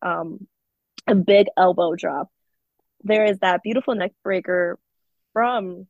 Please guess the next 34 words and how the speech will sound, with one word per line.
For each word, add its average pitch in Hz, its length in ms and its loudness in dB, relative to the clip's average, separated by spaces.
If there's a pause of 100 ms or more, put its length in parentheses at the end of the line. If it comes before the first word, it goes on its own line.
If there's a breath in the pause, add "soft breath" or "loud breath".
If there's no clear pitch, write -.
(120)
Tiara, 180 420 -2
but 196 140 -2
then 196 140 0
once 202 240 -4
again, 190 340 -6
she 196 220 -10
gets - 400 -8 (200)
hit 196 580 2
with 180 240 -8
a 180 60 -6
back 185 380 -6
elbow 175 440 -2 (120)
from, 175 360 -4 (680)
uh, - 80 -8 (180)
Tina 175 220 -2
San 170 240 -2
Antonio. 190 600 0 (680 soft breath)
Uh, 185 240 -6
we 220 140 0
have 214 320 0 (320)
the, 202 240 -4 (140)
I 226 100 -8
believe 214 260 -4
it's 196 220 -10
the 208 120 -4
Irish 247 380 -2
whip 339 160 0
they 339 80 -2
call 320 300 -2
it, 349 160 0 (160)
from 202 460 -2 (380)
Tina 226 480 -8
into 196 500 -6
Tiara 202 600 0